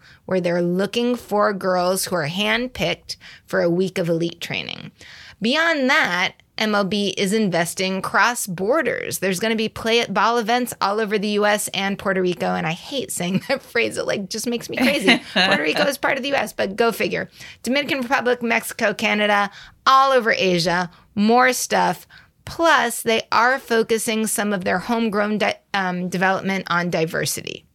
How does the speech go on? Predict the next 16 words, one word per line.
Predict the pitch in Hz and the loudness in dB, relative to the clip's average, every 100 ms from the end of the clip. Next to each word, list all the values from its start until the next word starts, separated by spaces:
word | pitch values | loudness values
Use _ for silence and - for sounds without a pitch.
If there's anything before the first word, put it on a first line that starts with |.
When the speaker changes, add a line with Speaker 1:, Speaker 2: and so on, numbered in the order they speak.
| - | -6
Speaker 1:
They | 180 | -4
have | 180 | -4
the | 196 | -4
Dream | 190 233 262 | -2 0 0
Series, | 240 240 220 214 208 202 - | 0 0 2 2 0 -4 -8
Breakthrough | - 214 196 208 | -2 0 0 -2
Series, | 185 190 175 185 180 170 | -2 0 0 2 0 -2
Hank | - 233 208 - - | -4 -4 -4 -6 -6
Aaron | 185 185 185 | -4 -4 -4
Invitational. | 190 185 185 165 156 170 156 165 - - - | -4 -4 -2 -2 -2 -4 -4 -6 -8 -20 -8
They're | - 196 | -2 0
reaching | 196 226 247 233 | 0 0 -2 -2
out | 220 | -2
to | 208 | -4
populations | 214 190 185 185 175 - 180 180 170 - | -4 -4 0 2 2 0 -2 -2 -4 -2
that | 165 170 | -2 -2